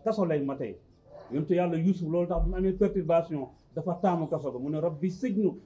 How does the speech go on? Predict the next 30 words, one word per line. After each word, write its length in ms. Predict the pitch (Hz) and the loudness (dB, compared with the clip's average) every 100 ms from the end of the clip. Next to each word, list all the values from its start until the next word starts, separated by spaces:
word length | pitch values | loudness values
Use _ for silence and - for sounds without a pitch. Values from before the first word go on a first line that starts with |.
| - | -8
ahabbu 320 | 185 208 156 180 | 0 4 4 2
ilayya 340 | 170 160 156 | 0 0 0
mimma 320 | 151 147 143 | -2 -4 -6
yad'unani." 600 | 143 139 135 131 131 120 113 | -6 -6 -6 -4 -6 -6 -6
Yàlla, 240 | 175 190 185 | -4 -4 -2
kaso 360 | 247 240 170 - - - | -2 0 0 -2 -12 -2
moo 160 | 165 | 4
ma 120 | 208 190 | 4 6
gënal 280 | 151 180 170 | 6 4 2
ñoom 200 | 165 151 | -2 -4
liñ 140 | 147 | -4
may 160 | 143 135 | -4 -4
woo. 180 | 123 - - - - - - - - | -4 -8 -16 -20 -20 -20 -20 -6 0
Tabaarkàlla, 640 | 160 165 165 160 143 113 - - - - - | 4 4 4 2 0 -4 -10 -20 -20 -16 0
naka 300 | 240 202 220 | 0 4 4
noonu 500 | 226 220 208 240 - - - | 6 6 6 4 0 -10 -20
sijnu 600 | - - 262 196 220 233 269 - - - | -20 2 4 6 4 2 -4 -12 -20 -6
mag, 280 | 123 160 202 - | -2 0 0 0
du 160 | 156 202 | 0 2
makaanu 440 | 202 208 202 196 | 2 2 2 2
sajnu, 260 | 190 196 175 | 0 -2 -2
du 80 | 165 170 | -6 -4
pa-, 140 | 202 190 165 | -4 -4 -2
palaasu 420 | 226 214 214 214 160 | 6 6 6 0 2
jaaxle, 360 | 214 196 208 208 - - 135 | 4 4 0 -4 -14 -10 -8
du 60 | |
palaasu 420 | 160 170 170 165 156 | -2 0 2 0 -4
kii, 140 | 151 | -4
mais 240 | 139 170 196 | 0 0 0
palaasu 580 | - 208 208 208 233 | 2 2 2 -2 -6